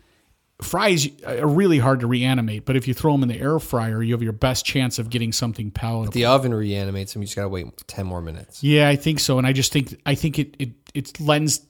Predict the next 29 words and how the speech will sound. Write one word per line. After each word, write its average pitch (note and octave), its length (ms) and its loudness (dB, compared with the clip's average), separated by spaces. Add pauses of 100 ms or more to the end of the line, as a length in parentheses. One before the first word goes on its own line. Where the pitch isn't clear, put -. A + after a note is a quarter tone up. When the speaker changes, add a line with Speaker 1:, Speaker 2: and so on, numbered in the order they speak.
(100)
Speaker 1:
to B2+ 120 -2
having C3+ 220 0
a B2+ 40 0
little C#3 200 2
more B2+ 180 0
moisture A#2 560 -2
than A2 160 -6
the G#2+ 100 -8
air A#2+ 160 -6
fryer A2 320 -6
would G#2+ 140 -6
have G#2+ 280 -4
at, G#2 180 -8
at A#2 140 -8
the A#2+ 140 -10
end A2+ 180 -6
product. A#2+ 280 -4
The B2+ 80 -4
problem G#3 220 2
with G3+ 80 2
the - 80 2
Speaker 2:
All D#3 60 2
right. E3 40 4
Speaker 1:
air F3 60 4
fryer D3 280 0
is B2 120 -4
the A#2+ 80 -2
basket's C3+ 440 -2
small, E3+ 540 -2